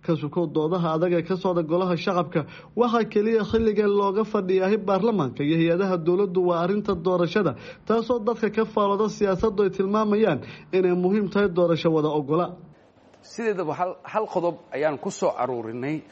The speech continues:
Speaker 2: khilaafka hadda jira. Hal qodob aan ku soo aruurinay.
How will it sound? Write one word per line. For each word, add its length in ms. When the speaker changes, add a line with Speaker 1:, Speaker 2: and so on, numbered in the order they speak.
Speaker 2:
khilaafka 380
hadda 260
jira. 180
Hal 160
qodob 280
aan 120
ku 80
soo 160
aruurinay. 240